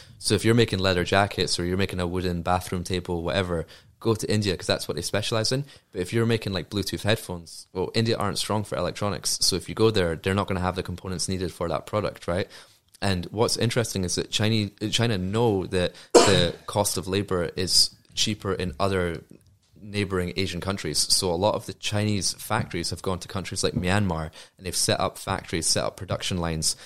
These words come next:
taken their production line managers over, but hired local workers and training these guys how to make their products. So you can also ask your factories or do some research to be like, what countries near China are Chinese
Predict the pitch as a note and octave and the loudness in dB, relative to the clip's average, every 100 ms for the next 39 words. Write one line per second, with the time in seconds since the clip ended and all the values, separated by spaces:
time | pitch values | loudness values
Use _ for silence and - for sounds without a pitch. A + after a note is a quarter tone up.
0 | - _ - A2+ G2 F#2+ E2+ F2+ F#2 - | -20 _ -6 -4 -2 -2 -2 -4 -4 -4
1 | F#2 F2+ F2+ F2+ F2 D#2+ - G#2+ F#2+ E2 | -4 -2 0 -2 -2 -2 -2 -2 -2 -6
2 | D#2+ - - - G#2 F#2 E2+ G2 F#2+ F2+ | -6 -8 -8 -2 0 0 0 -2 -2 -2
3 | F#2+ G2+ F#2 D#2+ - F2 - F#2 F2 F#2 | -2 -2 -2 -4 -4 -4 -4 -2 -2 -2
4 | G2 - E2 - F#2 F2+ F2 F2 - D#2+ | -2 -2 -4 -4 -6 -6 -8 -8 -6 -4
5 | - F#2+ C#2 - A#2+ - - - G#2 F#2 | -2 -2 0 0 -2 -6 -12 -4 0 0
6 | F2 F#2 G2+ G#2+ - G2 F2+ - - _ | 0 0 0 2 2 0 0 -6 -20 _
7 | - G2+ G#2+ - F2 E2 G#2+ A2 - G2 | -2 0 0 -2 -4 -2 -2 -2 -2 -4
8 | F2 - - - F2+ E2 G#2 - F2+ G2 | -2 0 -2 0 -2 -2 -2 -2 -2 -2
9 | - G2+ - F#2+ F2 F#2 E2+ - F2+ G2 | -2 -4 -4 -6 -2 -2 -2 -4 -6 -2
10 | G2+ - - - G2 - F2+ - - F#2+ | -2 -2 -10 -4 -4 -2 0 0 -2 -4
11 | F#2+ F#2+ - F#2+ F2+ E2 - F2 E2 - | -2 -2 0 0 0 -4 -6 -6 -4 -2
12 | F#2+ F2 D#2 | -2 -2 -4